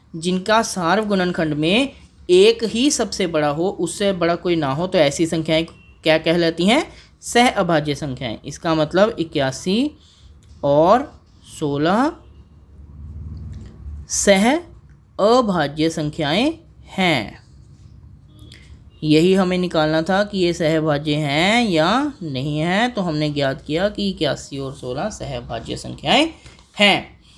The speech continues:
आशा करता हूँ आपको यह वीडियो और यह प्रश्न अच्छे से समझ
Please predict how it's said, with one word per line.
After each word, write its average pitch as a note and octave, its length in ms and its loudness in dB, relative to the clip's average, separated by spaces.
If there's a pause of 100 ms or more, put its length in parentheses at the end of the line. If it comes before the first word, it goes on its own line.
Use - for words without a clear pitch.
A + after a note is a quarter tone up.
(300)
आशा C3+ 260 -8
करता D3 300 -4
हूँ B3+ 300 4 (400)
आपको G#3+ 560 4 (460)
यह C3+ 240 -8
वीडियो C3+ 420 -2 (440)
और D3 180 -4
यह C3+ 180 -4
प्रश्न D#3+ 360 -6
अच्छे C3 240 -12
से C3 140 -14
समझ A3 400 2